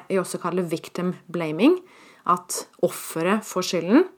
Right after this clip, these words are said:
Et annet konkret eksempel, det er at en ung jente som gikk i miniskjørt og ble voldtatt.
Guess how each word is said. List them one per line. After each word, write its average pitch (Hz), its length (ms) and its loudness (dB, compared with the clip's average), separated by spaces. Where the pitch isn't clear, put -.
Et 202 140 0
annet 180 520 4
konkret 190 600 -2
eksempel, 196 800 0
det - 140 0
er 165 540 -2
at - 600 -4
en 170 300 -6
ung 247 240 6
jente 233 460 4
som 220 200 2
gikk 208 240 2
i 214 120 4
miniskjørt 202 840 2
og 180 180 -8
ble 151 300 -4
voldtatt. - 880 -6